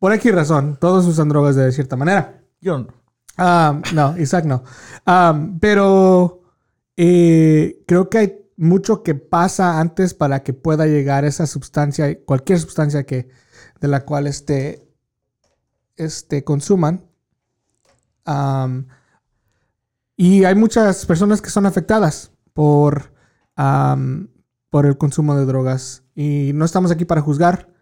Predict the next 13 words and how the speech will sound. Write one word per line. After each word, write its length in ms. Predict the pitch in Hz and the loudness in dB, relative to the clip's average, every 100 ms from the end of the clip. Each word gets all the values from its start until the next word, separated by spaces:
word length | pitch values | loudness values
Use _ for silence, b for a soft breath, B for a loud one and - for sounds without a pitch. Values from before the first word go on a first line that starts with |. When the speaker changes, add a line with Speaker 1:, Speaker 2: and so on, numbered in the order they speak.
| _ _ _ | _ _ _
Speaker 1:
am, 320 | - 143 139 151 | -2 0 0 -2
sino 800 | - 156 156 156 156 156 151 151 B B B - | -2 0 2 2 4 4 2 -2 B B B -4
nada 200 | 160 175 | 0 2
más, 400 | 180 180 - _ _ _ _ _ _ _ | 2 -2 -8 _ _ _ _ _ _ _
ah, 520 | 143 147 139 139 170 - | -2 0 0 0 -4 -2
plantear 380 | 147 143 170 | -2 0 0
un 100 | 175 | 0
poco 800 | 170 175 170 170 175 170 170 170 | 0 0 0 0 2 4 4 4
lo 200 | 160 143 - | 4 0 -2
que 400 | 139 175 151 156 | -4 0 0 0
es 400 | 151 - - _ _ _ _ _ | -2 -10 -18 _ _ _ _ _
el 120 | - 127 | -14 -8
consumo 760 | 143 156 247 247 240 240 233 | -8 -2 0 2 4 2 0